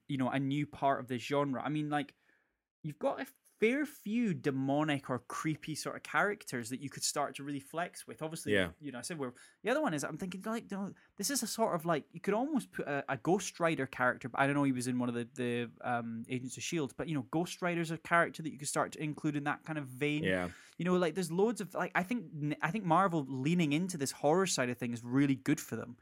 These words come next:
Speaker 1: Um,
Speaker 2: Yeah, no,
Speaker 1: and I
Speaker 2: it
Speaker 1: love
Speaker 2: is
Speaker 1: it.
Speaker 2: cool. But
Speaker 1: And I love the Middle Eastern music that plays throughout this
Speaker 2: Oh, yeah,
Speaker 1: series as
Speaker 2: yeah,
Speaker 1: well.
Speaker 2: yeah,
Speaker 1: It's
Speaker 2: yeah.
Speaker 1: so cool. And I, you know, like, when the Marvel stuff's happening and you got this, like, classic Middle Eastern stuff, I'm like,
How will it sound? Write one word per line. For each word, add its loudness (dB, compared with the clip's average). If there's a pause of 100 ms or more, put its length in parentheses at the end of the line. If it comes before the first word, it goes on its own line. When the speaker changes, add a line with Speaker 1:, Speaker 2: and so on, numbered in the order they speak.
(380)
Speaker 1:
Um, 2
Speaker 2:
Yeah, 6
no, 2
Speaker 1:
and 6
I 8
Speaker 2:
it 6
Speaker 1:
love 8
Speaker 2:
is 4
Speaker 1:
it. -4
Speaker 2:
cool. 4 (200)
But 6 (120)
Speaker 1:
And 4
I 6
love 6
the 2
Middle 2
Eastern 0
music 2
that -10
plays 0
throughout 4
this 4
Speaker 2:
Oh, 6
yeah, 6
Speaker 1:
series 4
as 6
Speaker 2:
yeah, 6
Speaker 1:
well. 8
Speaker 2:
yeah, 8
Speaker 1:
It's 6
Speaker 2:
yeah. 6
Speaker 1:
so 8
cool. 8
And 2
I, -2 (340)
you 0
know, 4
like, 2
when 2
the 2
Marvel 6
stuff's -2
happening 6
and 0
you 0
got 0
this, 0
like, 2
classic -4
Middle -4
Eastern -2
stuff, -8
I'm -6
like, -4